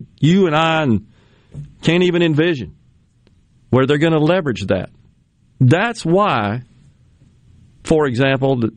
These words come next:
investors pour money into the stock and why the stock is s-, priced so high.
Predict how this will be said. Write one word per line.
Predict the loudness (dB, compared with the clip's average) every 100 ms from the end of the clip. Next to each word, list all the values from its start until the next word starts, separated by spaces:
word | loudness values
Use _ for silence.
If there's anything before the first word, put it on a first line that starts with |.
| -2
investors | 0 0 0 -2 -2 -4
pour | 0 -2 0
money | -2 0 0 0
into | 0
the | -2
stock | -2 -4 -4 -8 -14 -4
and | 0
why | 2 0
the | -2
stock | -4 -2 -2 -2 -4
is | -4 -8 -16 -20 -20 _ _ _ _ _ -10
s-, | -8
priced | 0 0 0 -4
so | -4
high. | -4